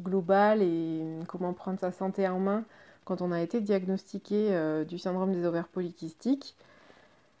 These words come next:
Un peu bon gré, mal gré, euh, surtout malgré ce que pa-,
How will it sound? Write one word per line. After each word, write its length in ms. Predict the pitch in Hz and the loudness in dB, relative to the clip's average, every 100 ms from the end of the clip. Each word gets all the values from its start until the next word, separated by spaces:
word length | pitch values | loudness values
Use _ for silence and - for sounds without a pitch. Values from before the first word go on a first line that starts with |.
| _ - | _ -2
Un 120 | 185 | 0
peu 300 | 185 202 202 | 2 6 6
bon 220 | 175 202 | 6 6
gré, 180 | 196 226 | 6 8
mal 240 | 226 214 202 | 8 8 8
gré, 420 | 202 214 233 220 | 6 8 8 6
euh, 540 | 170 160 160 156 160 | 6 4 2 2 0
surtout 360 | 160 190 - 202 | -2 -8 -2 4
malgré 460 | 196 196 202 214 | 8 8 6 4
ce 60 | 226 | 2
que 120 | - | 4
pa-, 260 | 185 175 | 6 6